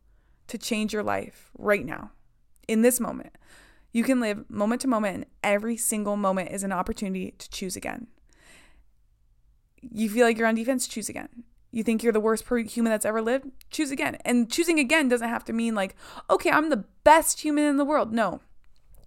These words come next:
Gabby Bernstein talks about this all the time. It's just climbing the ladder. We just gotta climb the ladder back up. So if we feel, like, depressed, I think maybe one step above that might be, like, despair or annoyed or angry,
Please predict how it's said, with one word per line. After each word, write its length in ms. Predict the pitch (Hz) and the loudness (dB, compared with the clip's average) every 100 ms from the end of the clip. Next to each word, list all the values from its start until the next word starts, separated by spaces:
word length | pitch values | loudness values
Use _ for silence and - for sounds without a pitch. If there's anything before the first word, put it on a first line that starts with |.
| - | -6
Gabby 240 | - 202 220 | 2 4 4
Bernstein 380 | 208 208 - 220 | 0 -2 -4 -4
talks 220 | 214 - | -4 -2
about 220 | 202 196 | -4 -2
this 160 | 202 214 | -6 -6
all 80 | |
the 80 | 202 | -6
time. 280 | - 214 190 - - - - | -4 -4 -4 -10 -20 -20 -4
It's 220 | 220 - | -4 -2
just 240 | - 247 - | -2 -2 -2
climbing 540 | - 226 226 226 220 | 2 4 4 2 0
the 100 | 202 | 2
ladder. 460 | 196 190 180 - - _ _ | 4 2 2 -4 -10 _ _
We 140 | - 233 | -2 -2
just 140 | 233 | 4
gotta 160 | 220 220 | 4 4
climb 720 | - 233 240 240 247 247 254 | -2 0 2 4 4 2 2
the 60 | 254 | 4
ladder 280 | 233 226 | 6 4
back 220 | 220 220 - | 4 2 0
up. 140 | - - - - | -6 -12 -20 -14
So 200 | - 220 | -4 -2
if 60 | 220 | 0
we 180 | 277 277 | 0 0
feel, 240 | 269 233 | 0 2
like, 360 | 214 190 - - _ - | 4 4 0 -14 _ -12
depressed, 760 | - - 202 214 254 - - - - - _ _ _ - | -6 2 4 4 2 -4 -10 -18 -20 -20 _ _ _ -8
I 100 | 214 | -4
think 220 | 240 226 | -2 0
maybe 280 | 226 233 226 | 0 0 0
one 280 | 208 254 | 0 0
step 240 | 254 254 247 | 0 0 -2
above 260 | 240 254 | 0 0
that 160 | 254 269 | 0 0
might 260 | 262 269 - | 0 0 -2
be, 240 | 262 269 | -2 0
like, 280 | 262 277 - | 0 -2 -2
despair 800 | 285 - - 254 285 180 180 - _ | -4 -4 0 2 4 2 0 -8 _
or 200 | 208 226 | 0 2
annoyed 500 | 233 233 269 202 180 - | 4 4 4 2 -4 -6
or 220 | 214 - | -6 -4
angry, 480 | 269 262 220 190 | -2 -2 -2 -6